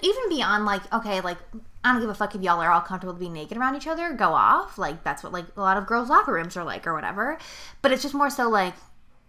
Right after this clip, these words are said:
in a, a regular, like, it's one thing to not have shower curtains, like, right in a locker room where it is just, like, there's a whole section that's just showers and tiles and you can get water wherever you want.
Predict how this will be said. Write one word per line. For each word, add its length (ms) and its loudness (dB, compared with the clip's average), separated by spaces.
in 240 2
a, 200 6
a 120 6
regular, 440 0
like, 160 -4
it's 120 -4
one 100 2
thing 140 -4
to 40 -4
not 120 4
have 100 0
shower 160 2
curtains, 280 -6
like, 160 -6
right 200 0
in 80 -6
a 60 -4
locker 300 0
room 300 -2
where 120 -2
it 60 -6
is 120 -10
just, 180 -12
like, 300 -8
there's 160 -4
a 60 -2
whole 200 2
section 400 4
that's 160 -6
just 220 -2
showers 440 2
and 120 -8
tiles 360 -2
and 60 -6
you 60 -8
can 80 -6
get 140 -4
water 240 0
wherever 160 -4
you 120 -10
want. 380 -8